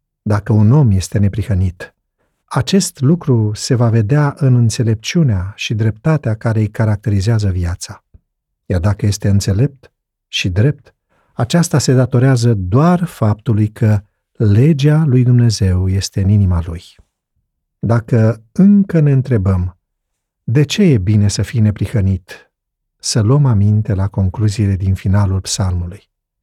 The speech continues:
Scăparea celor neprihăniți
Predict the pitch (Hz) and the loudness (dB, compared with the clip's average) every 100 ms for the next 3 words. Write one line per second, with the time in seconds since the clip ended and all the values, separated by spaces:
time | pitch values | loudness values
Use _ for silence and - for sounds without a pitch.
0 | _ _ - - - 123 - 143 135 90 | _ _ -10 -10 -2 -2 0 0 0 -2
1 | - _ - 107 101 98 - 92 95 95 | -8 _ -4 0 2 2 0 -2 0 -2
2 | - - | -4 -14